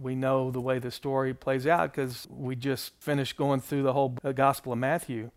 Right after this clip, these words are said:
You know, eventually they turn hostile, but right now they don't even care. They say, Oh, yeah, yeah, he was gonna be born in Bethlehem, and yeah, oh,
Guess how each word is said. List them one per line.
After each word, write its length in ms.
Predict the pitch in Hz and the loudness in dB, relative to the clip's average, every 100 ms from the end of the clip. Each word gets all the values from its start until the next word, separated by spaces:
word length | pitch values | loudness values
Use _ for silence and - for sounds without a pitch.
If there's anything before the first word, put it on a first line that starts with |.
| - | 0
You 120 | 156 | 4
know, 140 | 135 131 | 4 4
eventually 480 | 127 180 - 151 | 8 8 8 4
they 180 | 139 165 | 6 6
turn 320 | 165 175 202 | 6 6 6
hostile, 480 | 139 120 113 - 98 | 6 4 2 -6 -6
but 280 | 143 127 - - | -2 -2 -4 2
right 200 | 185 180 | 4 6
now 340 | 196 214 190 | 8 8 6
they 280 | 147 156 220 | 4 4 6
don't 160 | 233 226 | 8 8
even 180 | 214 202 | 6 2
care. 460 | 220 220 165 110 - | 2 4 4 0 -4
They 140 | 160 | -4
say, 260 | 160 190 165 180 | 0 0 2 8
Oh, 140 | 226 | 8
yeah, 420 | 214 202 220 196 180 | 10 8 8 6 0
yeah, 360 | 180 190 202 185 156 | 0 2 2 0 -4
he 80 | 170 | -4
was 100 | 165 | 2
gonna 140 | 196 | 4
be 80 | 180 | 4
born 440 | 160 156 180 196 185 | 4 8 10 10 8
in 80 | |
Bethlehem, 840 | 170 190 185 175 160 170 175 190 165 | 8 8 8 2 2 2 2 2 0
and 260 | 131 135 | -2 -6
yeah, 440 | 151 156 175 185 151 - | -2 2 4 2 0 2
oh, 340 | 180 175 | 4 4